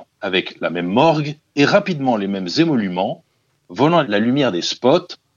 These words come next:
qui n'est pas celle des jours et des nuits de combat, de labeur et de dévouement, aux humbles serviteurs qui ont œuvré pour la société et leurs concitoyens, personnels soignants, enseignants et militaires, avant de retomber dans l'anonymat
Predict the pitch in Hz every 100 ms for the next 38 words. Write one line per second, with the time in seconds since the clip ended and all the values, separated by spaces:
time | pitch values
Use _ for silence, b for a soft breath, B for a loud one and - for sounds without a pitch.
0 | _ _ - 85 92 90 110 110 87 82
1 | 82 123 139 123 82 90 90 95 - 90
2 | 85 95 117 131 104 85 87 101 117 98
3 | 92 92 87 85 92 127 - b b _
4 | - 110 - 175 185 160 120 143 110 104
5 | - 127 156 156 - 98 95 131 123 123
6 | 131 98 87 90 - 92 - 127 - -
7 | 92 87 - 117 104 123 98 80 85 113
8 | B B B _ 85 - 87 80 80 -
9 | 120 120 127 135 139 131 - - 95 98
10 | 107 82 78 78 104 120 135 - b _
11 | _ _ 113 135 123 98 135 127 110 131
12 | 147 101 92 110 139 120 98 95 113